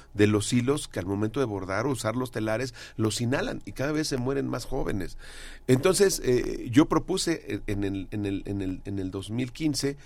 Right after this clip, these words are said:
eh, que se generara una norma oficial mexicana para que las bordadoras y las tejedoras usaran cubrebocas. Entonces, también tenemos que ir hacia la salud pública de quienes trabajan con el manejo de los desechos.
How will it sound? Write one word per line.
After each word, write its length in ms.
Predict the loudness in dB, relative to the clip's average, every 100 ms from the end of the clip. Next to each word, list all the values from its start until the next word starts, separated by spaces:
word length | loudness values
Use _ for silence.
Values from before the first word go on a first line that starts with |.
| -18 -8 4
eh, 240 | 6 6 2
que 280 | 6 8 8
se 180 | 6 0
generara 500 | 0 0 0 0 0
una 240 | 0 0 0
norma 500 | 0 -2 -2 -6 -8 -14 -20 -10
oficial 400 | -6 -2 0 0
mexicana 460 | 0 -2 -2 -2 -2
para 220 | -4 -4
que 120 | -4
las 320 | -6 -6 -10 -6
bordadoras 580 | -4 -4 -4 -2 -2
y 40 | -4
las 160 | -6
tejedoras 520 | -8 -10 -6 -6 -6 -8
usaran 420 | -2 0 0 -4
cubrebocas. 720 | -8 -8 -8 -8 -12 -12 -10 -10 -10 -8 -4
Entonces, 400 | 2 4 4 2
también 420 | 0 2 2 4
tenemos 460 | 4 4 2 0
que 140 | 0 0
ir 280 | 4 4 4
hacia 260 | 2 -2
la 120 | -2
salud 280 | -2 -2 -2
pública 520 | -2 -2 -2 2 0 0 -8 0
de 120 | 0 2
quienes 300 | 2 6 6
trabajan 480 | 6 4 0 -2
con 220 | -2 -4 -2
el 100 | -2
manejo 380 | -2 -2 -2
de 60 | -2
los 140 | -4
desechos. 420 | -4 -4 -2 -2